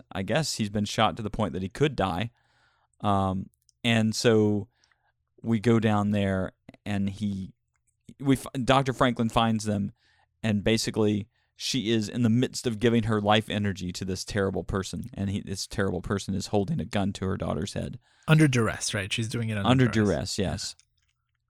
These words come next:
Speaker 1: Um, but then she does what is necessary at the moment, really,
Speaker 2: Mm-hmm.
Speaker 1: which is to turn the tables on him and suck the life force out of him.
Speaker 2: Yeah.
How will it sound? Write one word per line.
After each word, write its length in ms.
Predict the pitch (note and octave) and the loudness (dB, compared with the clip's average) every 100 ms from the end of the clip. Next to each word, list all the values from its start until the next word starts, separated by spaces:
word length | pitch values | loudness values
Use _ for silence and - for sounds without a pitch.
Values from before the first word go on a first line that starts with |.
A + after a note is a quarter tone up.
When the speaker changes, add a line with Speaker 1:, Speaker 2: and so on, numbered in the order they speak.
| _ _ _ _ - | _ _ _ _ -8
Speaker 1:
Um, 580 | G2+ G2 F2+ F2 F2 - _ _ _ _ _ _ _ _ _ _ _ _ _ _ | -2 0 0 -2 -6 -10 _ _ _ _ _ _ _ _ _ _ _ _ _ _
but 180 | G#2+ - | 0 2
then 160 | B2 | 2
she 220 | C3+ - | 2 0
does 680 | A2+ A2 G#2+ G#2+ G#2+ - - - _ _ _ _ _ _ | 2 4 4 4 0 -2 -6 -14 _ _ _ _ _ _
what 200 | - A#2 | 2 4
is 140 | B2 G#2+ | 4 2
necessary 760 | G#2+ C3 F#3+ E3 C3+ A2+ G#2+ | 4 4 2 0 2 4 4
at 120 | G2+ G2+ | 2 2
the 60 | |
moment, 360 | G#2+ G#2+ G#2+ - | 2 2 2 2
really, 440 | A#2 C3+ B1 A#2 - _ _ _ - | 2 2 -2 -6 -10 _ _ _ -8
Speaker 2:
Mm-hmm. 200 | A2 C3 D3+ | -4 -2 2
Speaker 1:
which 220 | A2+ - | 2 4
is 200 | A2 G#2 | 2 2
to 100 | G#2+ | -4
turn 300 | - C3 B2 | 2 4 4
the 60 | |
tables 360 | A2 C3 C3 G#2 | 4 4 4 4
on 160 | G2+ G2+ | 2 2
him 180 | G2+ | 2
and 140 | F#2+ F#2+ | 0 -2
suck 380 | - - B2 - | -2 0 0 -2
the 100 | G2+ | 0
life 240 | G2+ A#2 | 2 0
force 320 | - E2 - | -2 -6 -4
out 140 | D2 D2 | -6 -6
of 80 | |
him. 260 | - - G2+ - _ _ | -8 -8 -10 -16 _ _
Speaker 2:
Yeah. 280 | A2+ A2 G2+ | -6 -4 -6